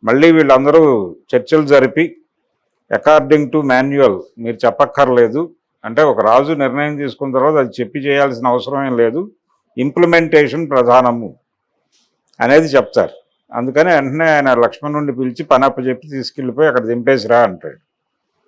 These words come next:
లక్ష్మణుడు కూడా చాలా క్యాజువల్గా సీత దగ్గరకు వచ్చి,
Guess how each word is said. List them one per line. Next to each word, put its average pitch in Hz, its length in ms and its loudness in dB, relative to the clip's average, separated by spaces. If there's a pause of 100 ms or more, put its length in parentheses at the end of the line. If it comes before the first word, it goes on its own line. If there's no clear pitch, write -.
(840)
లక్ష్మణుడు 160 480 -2
కూడా 160 180 4
చాలా 151 240 4
క్యాజువల్గా 147 600 2
సీత 135 180 -4
దగ్గరకు 135 440 -2
వచ్చి, 131 360 -4